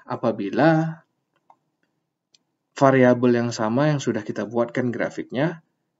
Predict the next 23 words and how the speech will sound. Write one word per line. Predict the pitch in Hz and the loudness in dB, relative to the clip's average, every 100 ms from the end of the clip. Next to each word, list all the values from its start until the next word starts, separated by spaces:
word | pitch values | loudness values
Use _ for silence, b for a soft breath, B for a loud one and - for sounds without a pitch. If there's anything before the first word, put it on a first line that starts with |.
| _ _ _ _ | _ _ _ _
kita | 117 113 - - 156 196 196 _ _ _ _ _ - | -10 -10 -6 2 2 2 -10 _ _ _ _ _ 2
tambahkan | 143 139 123 113 - 98 90 | 2 4 0 -2 -8 -8 -8
datanya. | 78 76 - 80 76 - _ | -10 -12 -12 -14 -16 -20 _
Bagaimana | 113 123 143 175 185 | -2 2 6 6 4
kalau | 185 143 139 143 | 2 2 4 2
sekiranya | 139 135 139 131 127 143 143 | 0 -6 -2 0 0 -2 -4
kita | 139 127 139 | -8 -6 -4
nanti | 135 131 135 | -4 -4 -4
memiliki | 131 123 117 117 113 - | -2 -2 0 -2 -4 -12
variabel | - 127 117 120 117 113 120 117 | -8 -6 -4 -4 -6 -4 -2 0
lain? | 113 123 110 - _ _ _ _ _ _ - | 2 2 0 -6 _ _ _ _ _ _ -12
Nah, | 98 | -10
untuk | 101 104 - | -8 -10 -2
variabel | 113 110 107 104 98 | 0 0 -2 -2 -4
lain | 87 123 180 156 | 0 0 2 -2
mungkin | 104 104 135 147 151 _ _ _ _ _ _ _ _ _ _ _ - | -6 -4 -4 -4 -8 _ _ _ _ _ _ _ _ _ _ _ -4
boleh | 110 117 117 | 0 0 -2
ditunggu | 113 - 110 110 143 180 160 | -8 -4 -4 2 6 8 6
insya | 127 - | 0 -4
Allah | 135 131 | -4 -6
pada | - | -8
video | 156 - 127 143 143 151 170 | -8 -6 0 2 4 2 -2
selanjutnya. | - 107 104 104 110 101 - | -6 -6 -6 -10 -10 -14 -16